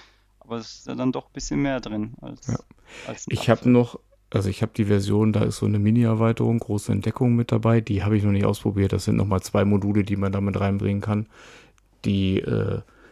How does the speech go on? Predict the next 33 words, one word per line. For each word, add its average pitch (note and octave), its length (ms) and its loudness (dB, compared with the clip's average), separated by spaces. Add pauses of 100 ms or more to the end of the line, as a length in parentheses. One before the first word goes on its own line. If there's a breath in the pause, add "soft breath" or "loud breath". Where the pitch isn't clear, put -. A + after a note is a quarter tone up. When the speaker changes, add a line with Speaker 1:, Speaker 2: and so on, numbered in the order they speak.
(180)
Speaker 2:
doch G#2 160 4
ein G#2 80 2
bisschen G2+ 200 -2
Spielabwechslung - 800 -4
noch F#2 160 -4
mit F#2+ 140 -4
reinbringen F#2+ 440 -2
können. G#2 360 -2
Also F#2 340 -2 (340 loud breath)
momentan G#2+ 520 6
würde G2+ 100 2
ich F#2 60 -4
noch F#2+ 100 -4
sagen, G2+ 320 2
Wiederspielwert, G2+ 800 0
ja, G2 220 -2
wenn F2+ 80 -6
man F#2+ 120 -8
das F#2 120 -10
so - 100 -6
einmal F#2+ 240 -2
im F2+ 160 -4
halben F#2+ 200 -4
Jahr F#2+ 120 -2
auf F#2+ 80 -2
den F#2+ 80 -8
Tisch - 240 -10
bringt, G#2+ 240 -2
dann G2+ 100 -4
wird's F#2+ 200 -4
nicht F#2+ 100 -4
langweilig, A2 480 -2
ne? G#2 160 -2